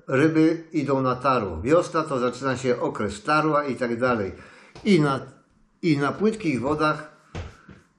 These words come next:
ryby schodzą się na tarło. Jedne kończą, drugie zaczynają. Tam się cały czas coś dzieje na tej płytkiej wodzie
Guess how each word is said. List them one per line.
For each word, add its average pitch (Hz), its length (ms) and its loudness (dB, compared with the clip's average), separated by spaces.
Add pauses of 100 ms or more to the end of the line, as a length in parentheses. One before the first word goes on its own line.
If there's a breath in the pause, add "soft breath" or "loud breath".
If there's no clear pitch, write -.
(180)
ryby 151 500 2
schodzą 143 300 -4
się 143 140 -2
na 123 60 0
tarło. 123 280 0
Jedne 196 280 2
kończą, 156 480 0
drugie 190 280 0
zaczynają. 143 720 -2
Tam 165 240 0
się 139 160 -6
cały 151 260 0
czas 147 240 -4
coś 127 220 0
dzieje 151 340 2
na 147 80 -4
tej 151 140 -4
płytkiej 143 400 -4
wodzie 139 400 0